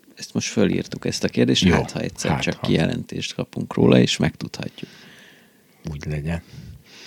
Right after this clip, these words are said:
Speaker 2: Ö, <clears throat> tehát ugye a tengerből kijövő vadállat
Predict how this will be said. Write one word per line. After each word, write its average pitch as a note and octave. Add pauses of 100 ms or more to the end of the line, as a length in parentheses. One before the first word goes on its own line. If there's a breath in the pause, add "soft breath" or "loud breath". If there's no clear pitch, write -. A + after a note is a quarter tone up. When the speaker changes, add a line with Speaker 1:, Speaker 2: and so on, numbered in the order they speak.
(800 loud breath)
Speaker 2:
Ö, G2 (340)
<clears throat> C3+
tehát G#2
ugye G#2
a D2+
tengerből A#2
kijövő F#2
vadállat D#2+